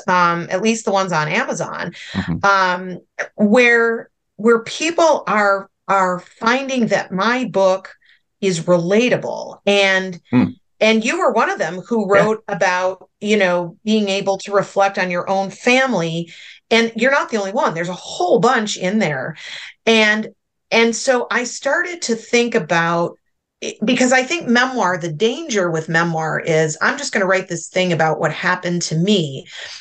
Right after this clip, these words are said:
Speaker 1: And then you, the reader, will read it and, and either be interested to an extent, might get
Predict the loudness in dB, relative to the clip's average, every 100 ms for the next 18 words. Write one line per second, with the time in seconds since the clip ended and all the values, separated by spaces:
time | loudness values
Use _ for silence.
0 | _ 2 4 2 -2 -4 -2 -4 0 0
1 | 2 2 0 -2 -2 -2 -2 0 -4 -4
2 | -8 0 2 2 0 -4 _ _ 0 0
3 | 2 0 -2 -2 -2 -2 -6 -2 0 0
4 | 0 -6 -4 -6 -8 -10 -2 0 2 0
5 | -4 -14 -16 -20 -20 -20 _ _ _ -2
6 | 2 2 0 0 -2 -2